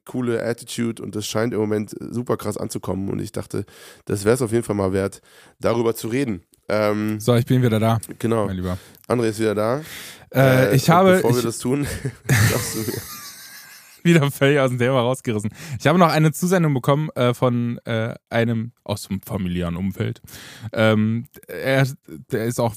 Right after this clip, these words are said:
Speaker 2: glaub ich, der Einzige, der uns diese Frage hätte beantworten können, außer Google. Ähm, für was
Speaker 1: Mhm.
Speaker 2: K steht, wenn man über tausend redet. Das ist vielleicht eine ganz, äh, ganz
Speaker 1: Ah,
Speaker 2: schöne Info.
Speaker 1: stimmt.
Speaker 2: Er
Speaker 1: Hab
Speaker 2: hat
Speaker 1: ich auch
Speaker 2: gesagt,
Speaker 1: was bekommen.
Speaker 2: K steht meines Wissens für Kilo, also zehn hoch drei oder Faktor tausend.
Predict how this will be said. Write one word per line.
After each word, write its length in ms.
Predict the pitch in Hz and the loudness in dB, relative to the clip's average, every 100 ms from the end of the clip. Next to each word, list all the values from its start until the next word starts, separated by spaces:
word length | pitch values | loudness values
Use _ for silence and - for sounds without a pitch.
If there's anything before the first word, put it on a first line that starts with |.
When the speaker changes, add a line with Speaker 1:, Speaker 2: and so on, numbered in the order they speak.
| 113 | -2
Speaker 2:
glaub 160 | 113 107 | 0 0
ich, 60 | |
der 120 | 107 95 | 0 -2
Einzige, 240 | 107 98 | -4 -2
der 120 | 95 | -2
uns 140 | 101 - | -2 -4
diese 220 | 98 92 | -4 -2
Frage 260 | 104 107 | 0 2
hätte 160 | 98 95 | 0 0
beantworten 440 | 95 107 110 107 104 | -4 -4 -4 -4 -2
können, 180 | 110 | -2
außer 240 | - 101 104 | -2 -4 -4
Google. 380 | 120 123 151 156 - - - - - | -2 0 0 -2 -8 -20 -20 -20 -4
Ähm, 420 | 117 120 120 113 - | 0 2 0 -4 -10
für 220 | 117 123 | 2 4
was 160 | 131 123 | 6 2
Speaker 1:
Mhm. 40 | 104 | 2
Speaker 2:
K 220 | 151 190 | 4 4
steht, 380 | - 113 98 - | 4 2 0 0
wenn 160 | 110 110 | 2 4
man 120 | 117 | 4
über 180 | 117 110 | 2 0
tausend 400 | 127 165 160 104 | 0 0 -2 -4
redet. 380 | 98 90 85 - _ _ | -4 -4 -8 -16 _ _
Das 180 | 107 110 | -4 -4
ist 120 | 123 | -4
vielleicht 300 | - 127 127 | 0 0 2
eine 100 | 123 | 0
ganz, 300 | 120 123 - | 0 -2 -4
äh, 60 | - | -2
ganz 60 | 151 | 4
Speaker 1:
Ah, 180 | 196 190 | 4 6
Speaker 2:
schöne 200 | 135 120 | 4 4
Info. 240 | 143 156 | 4 6
Speaker 1:
stimmt. 280 | 196 233 - - - - _ | 6 4 -2 -14 -20 -20 _
Speaker 2:
Er 80 | 131 | 2
Speaker 1:
Hab 40 | 147 | 4
Speaker 2:
hat 40 | |
Speaker 1:
ich 60 | 165 | 6
auch 60 | |
Speaker 2:
gesagt, 140 | 151 175 | 6 6
Speaker 1:
was 40 | |
bekommen. 340 | 170 135 127 110 - - | 4 2 2 0 -8 2
Speaker 2:
K 180 | 156 | 4
steht 300 | - - 170 | 4 4 4
meines 280 | 160 175 160 | 6 6 4
Wissens 320 | 160 180 180 | 2 2 2
für 140 | - 143 | 4 0
Kilo, 440 | - 170 185 190 | 4 4 6 6
also 300 | 202 131 135 | 4 4 2
zehn 360 | 139 - 143 170 | 0 4 4 6
hoch 160 | 143 131 | 4 2
drei 320 | 127 131 156 | 2 2 4
oder 220 | 120 117 | 2 0
Faktor 360 | - 139 - 113 | 0 0 2 2
tausend. 520 | 117 120 104 82 | 2 0 0 -4